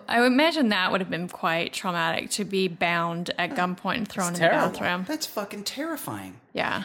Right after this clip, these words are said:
Speaker 3: And I didn't re-, really read about this. Like, I'm obviously not a fan of her. She's not in my wheelhouse of people that I care about.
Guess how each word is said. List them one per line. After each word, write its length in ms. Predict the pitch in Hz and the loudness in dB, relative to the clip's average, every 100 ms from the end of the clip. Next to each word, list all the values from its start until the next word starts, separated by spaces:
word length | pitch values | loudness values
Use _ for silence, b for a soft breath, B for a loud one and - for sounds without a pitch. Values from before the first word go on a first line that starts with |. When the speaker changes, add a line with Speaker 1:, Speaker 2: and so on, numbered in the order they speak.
| - | -2
Speaker 3:
And 140 | 196 | -2
I 100 | 190 | 2
didn't 340 | 254 240 214 185 | 2 2 -2 -4
re-, 260 | 196 202 196 | -2 0 2
really 300 | 175 190 156 | 4 4 4
read 480 | 139 147 175 185 | 0 -4 -4 -4
about 420 | 202 202 196 190 - | -2 0 -2 -4 -6
this. 200 | 208 269 | -2 0
Like, 220 | 262 - | -2 -4
I'm 140 | 240 | -2
obviously 400 | 185 135 120 123 | -2 -2 -4 -4
not 180 | 117 107 | -4 -6
a 40 | |
fan 360 | 98 - 117 120 | -8 -6 -4 -4
of 100 | 123 | -6
her. 200 | 131 127 | -4 -4
She's 220 | 127 123 | -4 -6
not 180 | 127 117 | -8 -8
in 100 | 120 | -8
my 120 | 117 101 | -8 -8
wheelhouse 760 | 101 113 127 123 123 127 - | -8 -6 -6 -4 -4 -2 -2
of 140 | 113 | -4
people 280 | - 123 123 | -10 -12 -10
that 100 | 120 | -10
I 60 | 101 | -10
care 260 | - 139 | -4 -2
about. 420 | 151 185 214 - | 0 -2 -4 -8